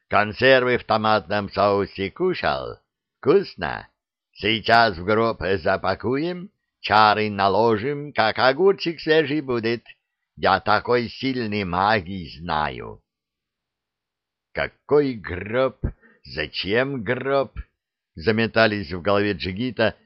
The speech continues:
панические мысли магрибского колдуна. «Ара, ты опять что-то сказал?» «Нет, но скажу потом».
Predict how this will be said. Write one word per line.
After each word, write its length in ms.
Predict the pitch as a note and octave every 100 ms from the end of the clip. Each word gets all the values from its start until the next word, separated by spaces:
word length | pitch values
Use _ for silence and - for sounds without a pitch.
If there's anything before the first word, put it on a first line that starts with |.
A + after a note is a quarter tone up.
| _ _
панические 760 | E2+ G#2 A2+ G2 G2 - F#2 G2
мысли 440 | A#2+ A#2+ G2+ G2
магрибского 800 | F#2+ F#2 F2+ G2+ - - F#2 F2+
колдуна. 640 | F#2 F#2 F#2+ E2+ D2+ C2 _ _ _ _ _ _ _ _ _ _ _ _ -
«Ара, 720 | F#3+ F#3+ - C2 A#1+ A#1+ A#1+
ты 180 | - G2+
опять 560 | A2 A#2+ G#2+ F3 G#2+ -
что-то 640 | - F3 E3 C3+ - A2
сказал?» 840 | - - F2 C2+ D#2 D2+ F2+ D3 G#3+ _ _ _ _ _
«Нет, 560 | D#2 G2+ G2 F2+ F#2 G2+ - - _ _ _
но 260 | F#2 A2 B2
скажу 640 | - F#2+ G#2 E2 E2+ F2
потом». 720 | - G2+ - D2 C2 C2+ E2